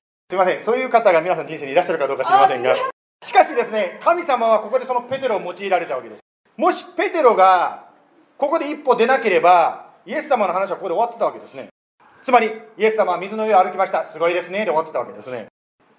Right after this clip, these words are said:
Speaker 1: ここで何を言いたいかという、こういうことなんですけども、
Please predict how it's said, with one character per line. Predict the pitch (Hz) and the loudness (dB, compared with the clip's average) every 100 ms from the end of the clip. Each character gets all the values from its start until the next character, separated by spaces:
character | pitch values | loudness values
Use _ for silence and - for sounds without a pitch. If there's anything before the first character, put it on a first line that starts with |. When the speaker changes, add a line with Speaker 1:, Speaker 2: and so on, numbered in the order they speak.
| _ _ - | _ _ -6
Speaker 1:
こ | |
こ | 262 | -2
で | 262 | 2
何 | 302 311 | 2 2
を | |
言 | 226 | 2
い | |
た | 208 | 2
い | |
か | 175 | 2
と | 151 | 0
い | 143 | -6
う、 | |
こ | 143 196 | -4 -4
う | |
い | |
う | |
こ | 170 | -4
と | |
な | 147 | -6
ん | 123 | -6
で | 110 | -12
す | |
け | 117 | -12
ど | |
も、 | 113 139 123 104 | -6 -2 -2 -6